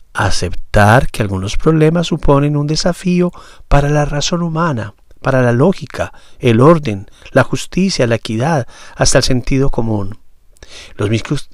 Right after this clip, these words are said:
místicos saben que por debajo de los problemas existe un orden divino y sienten que posiblemente sea revelado a su tiempo. Al fin y al cabo, no tiene sentido sentarse bajo un árbol a esperar la iluminación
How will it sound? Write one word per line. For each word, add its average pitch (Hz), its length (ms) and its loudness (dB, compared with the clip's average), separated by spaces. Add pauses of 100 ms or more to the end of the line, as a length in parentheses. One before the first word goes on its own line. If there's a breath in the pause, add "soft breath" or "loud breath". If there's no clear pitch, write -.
místicos 135 540 2
saben 123 320 4
que - 120 -6
por - 200 4
debajo 95 480 -4 (300 loud breath)
de 131 240 0
los 117 200 -4
problemas 113 480 -2
existe 135 420 -6
un 127 160 -2
orden 120 340 -2
divino 98 600 -4 (320 loud breath)
y 120 100 -6
sienten 131 400 2
que - 160 -4
posiblemente 127 800 -2
sea 113 220 -2
revelado 107 720 -4 (480 loud breath)
a 101 140 0
su - 180 2
tiempo. 82 560 -8 (2000 loud breath)
Al - 160 -4
fin 120 160 0
y 120 40 2
al 127 140 -2
cabo, 123 440 2 (680 soft breath)
no 113 180 -2
tiene 120 220 0
sentido 123 580 -4
sentarse 107 580 -4
bajo 107 220 -2
un 104 120 -4
árbol 110 300 -2
a 110 40 -2
esperar 101 380 -4
la 107 140 -4
iluminación 104 800 -4